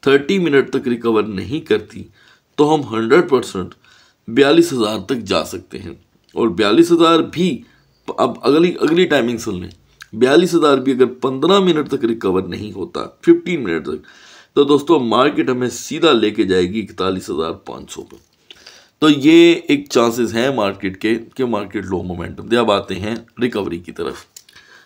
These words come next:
रिकवरी का सबसे पहला सिग्नल है दोस्तों फ़ोर्टी टू थाउजेंड नाइन फिफ्टी, बयालीस हज़ार नौ सौ पचास पे फ़ोर्टी फ़ाइव मिनट की रेजिस्टेंस मार्केट को तरतालीस पाँच सौ पे ले जाएगी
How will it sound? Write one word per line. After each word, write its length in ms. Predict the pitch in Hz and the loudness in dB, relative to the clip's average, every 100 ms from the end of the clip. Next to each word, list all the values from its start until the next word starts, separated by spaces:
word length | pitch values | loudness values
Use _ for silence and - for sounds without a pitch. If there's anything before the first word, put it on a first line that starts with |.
| - | -4
रिकवरी 420 | 139 147 147 175 | -2 2 4 2
का 140 | 180 175 | 2 0
सबसे 340 | 175 151 196 | 0 0 2
पहला 280 | 185 165 147 | 2 4 2
सिग्नल 360 | 131 117 113 117 | 0 -6 -4 -4
है 120 | 117 | -2
दोस्तों 420 | 110 101 - 110 110 | -4 -6 -2 -2 -2
फ़ोर्टी 480 | - 135 139 151 151 | -2 0 0 -4 -10
टू 240 | 135 127 117 | -8 -10 -6
थाउजेंड 440 | 113 98 107 113 107 | -4 -4 -4 -6 -6
नाइन 260 | 104 95 | -6 -6
फिफ्टी, 380 | - 80 - - _ _ _ _ _ _ _ _ _ _ _ - | -8 -12 -12 -20 _ _ _ _ _ _ _ _ _ _ _ 0
बयालीस 380 | 135 156 180 165 | 2 4 2 2
हज़ार 220 | 160 151 | 2 2
नौ 120 | 135 | 0
सौ 140 | 123 156 | -2 -4
पचास 400 | 139 139 139 - | 0 0 0 0
पे 100 | 139 | -2
फ़ोर्टी 340 | 135 117 113 180 | 0 2 2 2
फ़ाइव 260 | 160 135 110 | 2 2 0
मिनट 240 | 113 113 | -4 -6
की 80 | 123 | -6
रेजिस्टेंस 720 | 98 101 113 - 127 101 - _ _ _ - | -8 -6 -10 -4 -2 -2 -6 _ _ _ -10
मार्केट 420 | 143 123 113 117 | -2 -2 -2 -6
को 140 | - - | -2 -2
तरतालीस 580 | - - 107 104 117 - | -4 -8 -6 -4 -4 -6
पाँच 280 | 98 98 90 | -8 -8 -8
सौ 120 | - | -8
पे 80 | 95 | -6
ले 200 | 92 120 | -2 -2
जाएगी 500 | 135 131 120 127 123 | 2 2 0 -2 -6